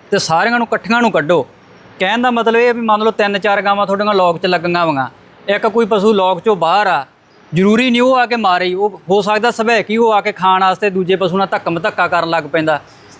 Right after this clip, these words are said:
ਤਾਂ ਇਹਦੇ ਵਿੱਚ ਜੇ ਕੋਈ ਪਸ਼ੂ ਲੋਕ ਚ ਤਿਲਕ ਕੇ ਡਿੱਗ ਪਿਆ, ਉਹਨੂੰ ਚੱਕਣਾ ਕੱਢਣਾ ਬਹੁਤ ਔਖਾ ਹੋ ਜਾਊਗਾ।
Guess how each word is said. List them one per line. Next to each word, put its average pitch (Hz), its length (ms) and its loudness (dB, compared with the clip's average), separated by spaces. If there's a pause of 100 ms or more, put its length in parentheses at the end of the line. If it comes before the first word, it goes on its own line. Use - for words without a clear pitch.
ਤਾਂ 254 80 2
ਇਹਦੇ 226 260 2
ਵਿੱਚ 247 200 0
ਜੇ 233 160 2
ਕੋਈ 226 140 0
ਪਸ਼ੂ 208 240 0
ਲੋਕ 190 320 0
ਚ 214 60 -2
ਤਿਲਕ 214 320 0
ਕੇ 233 120 0
ਡਿੱਗ 196 220 0
ਪਿਆ, 170 240 0
ਉਹਨੂੰ 220 240 -4
ਚੱਕਣਾ 208 420 -2
ਕੱਢਣਾ 226 360 0
ਬਹੁਤ 170 300 0
ਔਖਾ 165 240 -2
ਹੋ 156 100 0
ਜਾਊਗਾ। 139 280 -6